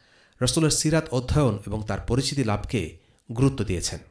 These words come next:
জাইনুল আবিদিন রাহিমাহুল্লাহ, যিনি হোসাইন রাদিয়াল্লাহু আনহুর ছেলে এবং আলী রাদিয়াল্লাহু আনহুর দৌহিত্র, বলেন, "আমরা নবীজির গাজওয়া অধ্যায়ে সেভাবে জেনেছি,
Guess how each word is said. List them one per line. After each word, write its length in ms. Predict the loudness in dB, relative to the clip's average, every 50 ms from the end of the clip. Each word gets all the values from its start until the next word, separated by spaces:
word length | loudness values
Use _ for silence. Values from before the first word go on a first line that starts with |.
| _ _ _ _ _ _ _ _ _ -20 -20 _ _ _ _ _ -20 -20 -20 _ _ _ -2
জাইনুল 360 | 4 6 8 8 8 8 6
আবিদিন 240 | 6 4 4 4 4
রাহিমাহুল্লাহ, 600 | 2 2 2 2 2 4 4 2 2 0 -2 -2
যিনি 200 | -2 -2 -2 -2
হোসাইন 340 | -2 -2 0 2 2 2 2
রাদিয়াল্লাহু 360 | 0 -2 -2 -2 -2 -2 -2
আনহুর 460 | -2 -2 -2 -2 -2 -2 -4 -4 -6 -8 -8
ছেলে 420 | -4 -2 0 2 0 0 -2 -6 -6 -4
এবং 240 | -2 0 0 -2 -4 -10 _ _ _ _ _ _ _ _ -6
আলী 240 | 0 4 6 8 8
রাদিয়াল্লাহু 340 | 6 6 4 4 4 4 4
আনহুর 480 | 4 2 0 0 0 0 -2 -2 0 2
দৌহিত্র, 600 | 4 4 6 4 4 2 -2 -4 -4 -6 -6 -12 _ _ _ -2
বলেন, 420 | 2 4 6 6 4 4 0 -4 -10 _ _ _ -20 _ _ _ _ _ _ _ _ _ 0
"আমরা 200 | 2 4 4 6
নবীজির 440 | 6 6 6 6 6 6 6 6 6
গাজওয়া 400 | 4 4 4 6 6 4 4 4
অধ্যায়ে 560 | 2 0 0 2 2 4 4 2 0 -6 -8 -4
সেভাবে 520 | 0 4 6 8 8 8 8 10 8 8 8
জেনেছি, 600 | 6 6 4 4 4 4 2 0 0 -2 -6 -14